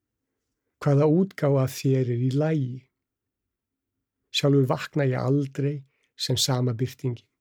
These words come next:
Andi minn fyllir upp í holdið á ólíkan hátt. Birting mín er ólík á hverju augnabliki. Tilfinningarnar sveiflast upp og niður. Oft á dag breytast mín veðrabrigði. Á ég að samþykkja sum þeirra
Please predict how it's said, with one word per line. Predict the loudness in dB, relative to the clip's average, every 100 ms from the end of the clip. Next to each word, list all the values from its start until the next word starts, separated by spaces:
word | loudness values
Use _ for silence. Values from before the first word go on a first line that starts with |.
| _ _ _ _ _ -4
Andi | -2 0 0
minn | -2
fyllir | -2 -4 -2 -2 -2
upp | -2
í | -4
holdið | -4 -4 -4 -4
á | 0
ólíkan | 0 -2 -4 -6 -6
hátt. | -8 -14 _ _ _ _ _ _ -2
Birting | -2 -2 -2 0 0
mín | 0 0
er | 0
ólík | 0 2 2 0 -4
á | -8
hverju | -2 -2 0 -2
augnabliki. | -2 -4 -4 -8 -10 _ _ _ _
Tilfinningarnar | -2 0 2 2 0 -2 -2 -2
sveiflast | -2 -2 0 -2 0 -2
upp | 0 0
og | 0
niður. | 0 -2 -10 _ _ _ _ _ -4
Oft | -4 -2 0
á |
dag | 0 0 0 0 -2
breytast | -2 -2 -2 -6 -6
mín | -6 -4
veðrabrigði. | -2 -4 -4 -4 -6 -8 -10 -16 _ _ _ _ _ _ _ _ _ _ -2
Á | 2
ég | 2
að | 0
samþykkja | 0 0 -2 -2
sum | -2 0 -2
þeirra | -2 -4 -4 -6